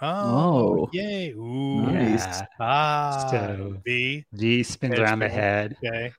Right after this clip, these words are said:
Speaker 1: yeah.
Speaker 3: You can, uh, do a lot of the standard game keys, W A S D or the, or the arrows, uh, Q and E as well. And so you're kind of in an orbit mode here around this little guy.
Speaker 1: Oh,
Speaker 3: So it's
Speaker 1: okay,
Speaker 3: kind
Speaker 1: yeah.
Speaker 3: of a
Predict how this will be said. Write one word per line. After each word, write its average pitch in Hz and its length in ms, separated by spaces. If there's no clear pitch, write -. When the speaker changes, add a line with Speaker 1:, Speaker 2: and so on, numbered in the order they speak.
Speaker 1:
yeah. 117 240
Speaker 3:
You 120 220
can, 131 440
uh, 120 360
do 131 200
a - 20
lot 117 240
of 120 40
the 123 60
standard 117 480
game 120 260
keys, 123 400
W 110 360
A 110 120
S 127 160
D 117 320
or 104 140
the, 95 240
or 101 180
the 98 100
arrows, 117 600
uh, 104 260
Q 123 220
and 113 100
E 117 140
as 101 160
well. 104 400
And 120 160
so 120 100
you're 107 140
kind 127 180
of 117 60
in 110 100
an 101 160
orbit 113 280
mode 113 260
here 104 220
around 104 220
this 101 140
little 110 200
guy. 101 320
Speaker 1:
Oh, 120 140
Speaker 3:
So 123 100
it's 117 100
Speaker 1:
okay, 113 80
Speaker 3:
kind 175 140
Speaker 1:
yeah. 160 100
Speaker 3:
of 120 80
a 127 100